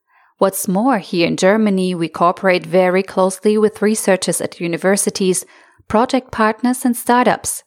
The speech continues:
We have regular discussions to decide which themes we want to continue exploring. Of course, it's not simply a question of not missing out on any trend in our sector. Our claim is that we are moving far enough ahead of the trends.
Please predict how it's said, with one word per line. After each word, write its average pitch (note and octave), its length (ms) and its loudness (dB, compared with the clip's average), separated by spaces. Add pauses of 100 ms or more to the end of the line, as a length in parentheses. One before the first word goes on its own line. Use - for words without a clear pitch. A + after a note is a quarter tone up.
(360)
We A#3+ 180 2
have B3+ 200 2
regular C#4 360 2
discussions - 760 -2
to D#3 140 -2
decide D#3+ 540 0
which B3 340 -2
themes A#3+ 480 0
we G#3+ 100 4
want G3 240 2
to G#3 80 -2
continue F3+ 440 -2
exploring. E3+ 640 0 (340)
Of - 120 -12
course, E3 280 0
it's - 220 -4
not E3+ 180 0
simply E3+ 380 0
a E3+ 40 0
question F#3+ 600 -2
of - 240 -4
not E3+ 260 0
missing F3+ 320 -2
out G#3 340 0
on - 120 -2
any F3 240 -2
trend G#3+ 380 0
in F#3 140 -4
our E3+ 280 0
sector. G3 480 -2 (680)
Our C#4 220 2
claim A3 560 0
is B3+ 220 -4
that A#3+ 240 -2
we A3+ 140 4
are G#3+ 80 2
moving G3 460 0
far F#3+ 360 0
enough F#3 280 0
ahead G#3 480 -2
of - 180 -12
the - 100 -4
trends. - 500 -4